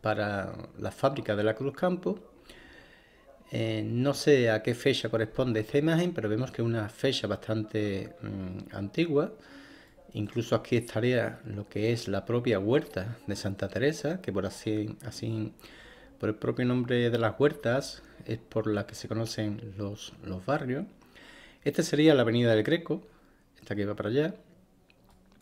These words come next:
Estos son los jardines, tenían, la fábrica tenía sus propios jardines. Y allí hay otra huerta.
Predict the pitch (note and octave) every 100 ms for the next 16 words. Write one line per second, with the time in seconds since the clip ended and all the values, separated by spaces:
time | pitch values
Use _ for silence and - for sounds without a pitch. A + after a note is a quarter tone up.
0 | - - C3+ C3+ B2 A2+ A2+ C3+ B2+ B2+
1 | A#2 A2+ A#2 A#2+ A#2+ G2+ - A2+ B2 B2
2 | A2+ A#2 B2+ B2 A2 - A2+ B2+ A2 G#2+
3 | B2+ F#3+ - _ _ - - _ - -
4 | - - - - - - _ _ _ _
5 | - C3 B2 A#2+ A#2+ A#2 A2+ A#2 B2 A#2+
6 | A#2+ A#2+ A#2+ A#2 A2 C#3 D#3+ - C#3+ -